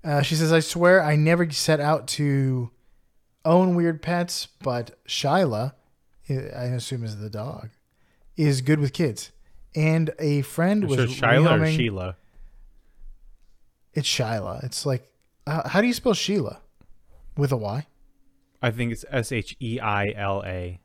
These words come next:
Speaker 1: Oh, no, it's S H I L A.
Speaker 2: Okay.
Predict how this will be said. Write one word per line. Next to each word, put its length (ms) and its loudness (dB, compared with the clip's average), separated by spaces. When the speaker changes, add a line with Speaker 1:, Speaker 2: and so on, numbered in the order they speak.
Speaker 1:
Oh, 160 2
no, 160 -4
it's 160 -8
S 260 -4
H 160 -4
I 340 -10
L 220 -12
A. 240 -14
Speaker 2:
Okay. 260 -8